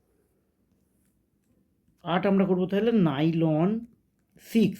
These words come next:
এটা কিন্তু পরীক্ষার জন্য খুব ইম্পর্টেন্ট, ঠিক আছে? এর একটা মনোমার কিন্তু, তার মানে আগেরগুলো দেখো ছিল কোপলিমার, একাধিক মনোমার,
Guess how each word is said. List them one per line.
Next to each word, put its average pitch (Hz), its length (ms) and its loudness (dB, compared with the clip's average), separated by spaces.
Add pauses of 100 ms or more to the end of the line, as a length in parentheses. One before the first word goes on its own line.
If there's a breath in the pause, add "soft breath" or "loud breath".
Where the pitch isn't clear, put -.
এটা 165 200 0
কিন্তু 185 140 2 (100)
পরীক্ষার 175 380 0
জন্য 185 140 0 (140)
খুব 202 140 -4 (140)
ইম্পর্টেন্ট, 117 400 -8 (680 soft breath)
ঠিক 175 180 -2
আছে? 165 140 -4 (500 soft breath)
এর 220 180 4 (280)
একটা 170 300 -6
মনোমার 151 400 2
কিন্তু, 113 240 -12 (300 soft breath)
তার 156 140 -2
মানে 196 120 4 (100)
আগেরগুলো 196 400 6
দেখো 208 140 2 (100)
ছিল 208 120 0 (160)
কোপলিমার, 156 600 2 (1000)
একাধিক 185 460 4
মনোমার, 117 360 -2